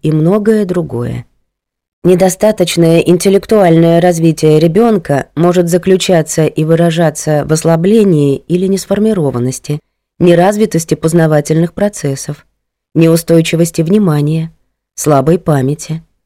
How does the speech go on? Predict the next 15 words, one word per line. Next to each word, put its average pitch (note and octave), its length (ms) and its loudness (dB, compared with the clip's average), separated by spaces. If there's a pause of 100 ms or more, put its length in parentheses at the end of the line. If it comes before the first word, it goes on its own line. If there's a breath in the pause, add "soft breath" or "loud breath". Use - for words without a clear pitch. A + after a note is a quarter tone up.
(440)
слабо F3 720 0
наглядно E3 720 0
образного, D3 720 0 (340)
абстрактно-логического, D#3 1600 -2 (320)
вербального E3 720 0
мышления, C3 760 -2 (420)
низкой D3 500 2
эрудиции. C#3+ 760 -6 (800)
Причины A3 600 2
низкого G3+ 580 0
интеллектуального F#3 1000 0
развития F#3 920 -2
могут G#3+ 340 0
быть G3+ 200 0
различны. E3 720 -4